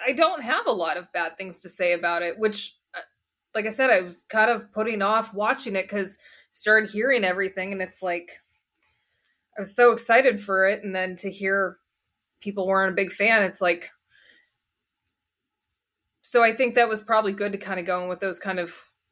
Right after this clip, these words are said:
non-existent expectations that I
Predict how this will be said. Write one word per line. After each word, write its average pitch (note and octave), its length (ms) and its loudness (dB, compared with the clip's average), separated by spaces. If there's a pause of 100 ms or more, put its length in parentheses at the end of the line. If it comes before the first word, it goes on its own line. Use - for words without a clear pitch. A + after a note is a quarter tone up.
non-existent G3 720 2
expectations F#3 840 -2
that F3 180 0 (280)
I F3 160 0